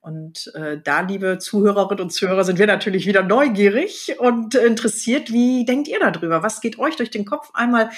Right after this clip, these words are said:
was unsere steile These angeht, nämlich soziales Umfeld ist deutlich wichtiger als der Arbeitsort. Seht ihr das auch so? Welche Erfahrungen macht ihr? Wie seid ihr als Arbeitgeber selber unterwegs? Welche Möglichkeiten schafft ihr? Welche Brücken baut ihr?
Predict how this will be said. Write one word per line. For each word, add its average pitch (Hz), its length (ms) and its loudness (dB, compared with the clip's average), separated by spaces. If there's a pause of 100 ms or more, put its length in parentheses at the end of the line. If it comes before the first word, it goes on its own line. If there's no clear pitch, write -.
(160)
was 196 160 -2
unsere 202 220 0
steile 196 300 2
These 233 380 2
angeht, 214 320 2
nämlich 202 200 2
soziales 202 520 0
Umfeld 208 340 0
ist 190 160 -2
deutlich 202 320 -2
wichtiger 208 540 0 (420)
als 196 320 -2
der 185 200 -2
Arbeitsort. 185 720 -4
Seht 190 200 -2
ihr 190 40 0
das 170 220 -6
auch 214 160 -2
so? 220 120 -6
Welche 214 180 0
Erfahrungen 220 500 -2
macht - 260 -8
ihr? 165 280 -8 (360)
Wie 220 160 2
seid 226 260 0
ihr 220 120 0
als - 180 -4
Arbeitgeber 208 460 0
selber 240 320 -2
unterwegs? 175 480 -8
Welche 190 180 -6
Möglichkeiten 202 720 -4
schafft - 380 -6
ihr? 247 120 -4
Welche 208 220 -2
Brücken 196 380 -2
baut 170 260 -6
ihr? 247 220 -6